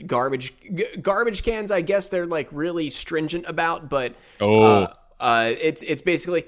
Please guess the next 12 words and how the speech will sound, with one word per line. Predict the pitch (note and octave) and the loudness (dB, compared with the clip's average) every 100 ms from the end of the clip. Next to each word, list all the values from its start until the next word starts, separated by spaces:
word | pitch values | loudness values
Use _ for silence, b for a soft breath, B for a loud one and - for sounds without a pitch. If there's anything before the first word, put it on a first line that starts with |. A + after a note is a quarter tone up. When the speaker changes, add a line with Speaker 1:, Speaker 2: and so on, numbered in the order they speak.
| - | -8
Speaker 1:
"Yeah, | F#3 A3+ | 0 0
just | F#3+ E3+ | 0 0
get | B3 | 0
it | A3+ | 2
in | A3 F#3+ | 0 0
before | E3+ G3 F3+ E3 - | -4 -2 0 -2 -2
eight | F3+ F3 | -2 2
A | E3 | 2
M | D#3+ D3+ D3 | 0 -6 -10
the | B2+ C3+ | -4 -4
next | B2+ C3+ - - - - B2+ | -4 -8 -8 -12 -12 -20 -8
day." | B2+ A2+ F2+ D2+ - | -4 -4 -8 -16 -18